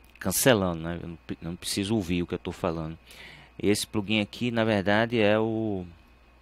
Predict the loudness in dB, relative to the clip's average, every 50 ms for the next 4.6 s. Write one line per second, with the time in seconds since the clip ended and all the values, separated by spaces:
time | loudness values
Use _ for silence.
0 | _ -20 _ _ -20 -20 _ -20 -20 _ _ -20 _ -20 _ -20 -18 -12 -8 -4
1 | -4 -2 -2 -2 -4 -6 -8 -10 -10 -12 -14 _ _ -12 -8 -4 -2 0 0 0
2 | 0 2 4 4 4 4 4 2 2 2 0 0 -2 -10 -20 -20 -20 -20 -20 -20
3 | -20 -20 _ -12 -8 -8 -8 -6 -4 -2 0 0 0 0 -2 -2 -2 -2 -2 -4
4 | -2 0 2 2 4 4 4 4 2 2 0 0